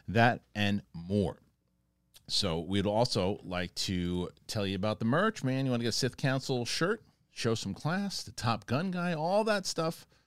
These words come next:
go and do it. And before I, um, I also wanna say this, before we even start, um, I wanna talk about our good buddy,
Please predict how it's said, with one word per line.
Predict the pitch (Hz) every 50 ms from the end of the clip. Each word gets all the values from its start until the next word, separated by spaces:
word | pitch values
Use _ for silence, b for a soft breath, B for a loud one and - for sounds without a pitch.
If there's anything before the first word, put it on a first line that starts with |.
| b b b b b b
go | - 113 113 107
and | 101 85
do | 71
it. | - - - _ _ _ _ _ _ _ b b b b b b b b b -
And | 139 151 160 160 - - -
before | 131 127 - - - 160 160 170 175 -
I, | - 135 131 131 127
um, | 123 120 117 113 110 107 107 - - _ _ - - _ _ _ _ _
I | - 113 110
also | 113 120 120 - 117 107 101 101
wanna | 98 90 90 104 104 101 98
say | 92 - - 98 92 85
this, | 78 87 90 82 76 73 73 - - - - - _ _ _ _
before | - 107 - - - 110
we | 98 90 95
even | 92 87 82 78
start, | - - - 92 82 85 80 78 - _ _ _ _ _ _ _ _ _ _ _ _ _ _ _ _ _ _ _ _ - -
um, | - 92 90 85 80 80 -
I | - 101
wanna | 98 98 104 101 95
talk | - - 110 98 - -
about | 85 87 85 85 80 - - -
our | - 85 82 76
good | - - 90 78
buddy, | - 85 82 82 85 80 76 73